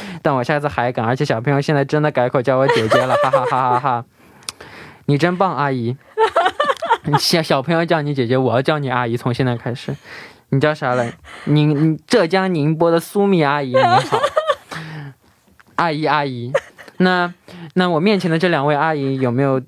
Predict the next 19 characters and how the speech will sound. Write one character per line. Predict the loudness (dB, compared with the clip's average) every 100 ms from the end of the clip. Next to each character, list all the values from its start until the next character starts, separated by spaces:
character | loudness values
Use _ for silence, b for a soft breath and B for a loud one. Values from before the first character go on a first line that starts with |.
| _ _ _
被 | -2 -2
叫 | 0 0
阿 | 0 -2
姨 | -4 -8
呢？ | -10 -12 -16 _ B B B B _ _ -20 B B -6
你 | 0
们 | 2 2
第 | 2
一 |
次 | 2 2
被 | 0
叫 | 0
阿 | -2 -2
姨 | -6
是 | -8
什 |
么 | -8
时 | -10 -12
候？ | -16 -18